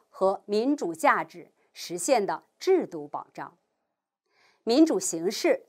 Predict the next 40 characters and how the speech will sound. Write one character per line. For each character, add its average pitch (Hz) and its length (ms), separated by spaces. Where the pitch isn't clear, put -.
则 226 160
是 226 140
民 214 200
主 226 160
制 233 240
度 170 140
运 208 240
行 160 460
和 214 460
民 254 380
主 180 180
价 226 260
值 165 160
实 170 280
现 190 260
的 151 180
重 214 320
要 160 300
途 151 240
径。 220 280
民 311 200
主 381 160
价 339 320
值 - 280
则 190 180
是 196 360
民 247 360
主 175 180
制 220 240
度 160 240
和 185 440
民 220 340
主 175 180
形 160 300
式 190 220
的 160 180
价 196 380
值 147 340
追 247 260
求。 - 340